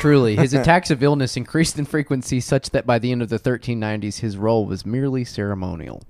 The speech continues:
By the early fifteenth century, he was neglected and often forgotten, a lack of leadership that contributed to decline and fragmentation of the Voila-,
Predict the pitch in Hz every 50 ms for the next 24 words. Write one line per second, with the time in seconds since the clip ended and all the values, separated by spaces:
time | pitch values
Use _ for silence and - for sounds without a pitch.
0 | - - - - - - - - - _ - - - _ _ - 101 107 113 131
1 | 131 123 117 - - 165 147 - - 135 117 - - 120 110 - 113 107 98 107
2 | 101 98 92 - 107 - - - 107 107 104 - - 104 95 98 92 95 95 95
3 | - - 107 101 92 - 113 101 113 107 104 95 - 95 104 104 101 98 - 98
4 | 92 98 101 104 104 - 104 87 90 104 104 92 95 - - 104 - - 90 92
5 | - 98 92 - - 101 95 90 90 87 87 - - - 101 95 - 95 92 -
6 | - - 117 120 120 120 113 95 98 95 - 107 104 104 101 101 95 - 107 104
7 | 101 - - 98 92 - 90 92 - - 95 90 92 - 92 92 95 95 95 95
8 | 98 95 98